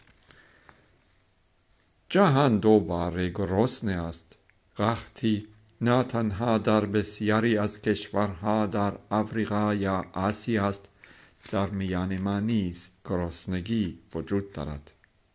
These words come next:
ممکن است بدون انرژی گاز در زمستان یخ بزنیم. همچنین ممکن است برای کمترین درآمد گرسنه بمانیم، زیرا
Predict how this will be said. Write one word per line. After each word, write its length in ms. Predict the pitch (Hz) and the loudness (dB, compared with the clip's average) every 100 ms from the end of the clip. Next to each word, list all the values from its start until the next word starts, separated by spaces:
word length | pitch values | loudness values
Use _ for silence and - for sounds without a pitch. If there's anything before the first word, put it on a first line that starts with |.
| _ _ - - _ - _ _ | _ _ -20 -20 _ -20 _ _
ممکن 480 | 95 90 - 104 101 | -6 -6 -2 0 2
است 260 | 104 104 - | 2 0 -4
بدون 680 | 101 110 117 117 107 98 - | -4 0 0 0 0 -2 -2
انرژی 840 | 117 117 107 92 98 98 92 95 87 | -2 0 0 -2 -4 -2 -2 -2 -4
گاز 640 | 98 107 107 82 78 101 | -2 -2 -2 -4 -6 -6
در 300 | 90 85 85 | -4 -4 -4
زمستان 880 | 85 87 87 - 110 107 87 78 78 | -6 -4 -4 -4 -4 -4 -4 -8 -4
یخ 400 | 87 101 - - 135 | -2 -4 -8 -12 -6
بزنیم. 540 | 139 92 80 78 78 _ _ _ _ - - - - | -6 -6 -6 -8 -12 _ _ _ _ -20 -20 -20 -6
همچنین 720 | 101 101 104 - 113 113 113 | 0 2 0 -4 0 2 4
ممکن 500 | 110 104 104 107 104 | 4 2 0 -2 2
است 280 | 107 107 - - - - | 0 -2 -8 -20 -16 -2
برای 520 | 101 98 95 98 95 - - - | 0 2 2 2 2 -2 -8 0
کمترین 840 | 113 117 110 - 98 107 113 120 | 2 0 -2 -6 -2 0 0 0
درآمد 800 | 110 95 104 101 92 104 - - - | -2 0 2 0 0 -2 -4 -10 -4
گرسنه 760 | 98 92 104 - - 131 92 80 - | -2 0 0 -2 -6 -6 -6 -8 -8
بمانیم، 460 | 82 78 78 78 78 _ _ _ _ _ | -6 -6 -6 -10 -14 _ _ _ _ _
زیرا 460 | - 92 92 95 | -8 -4 0 -2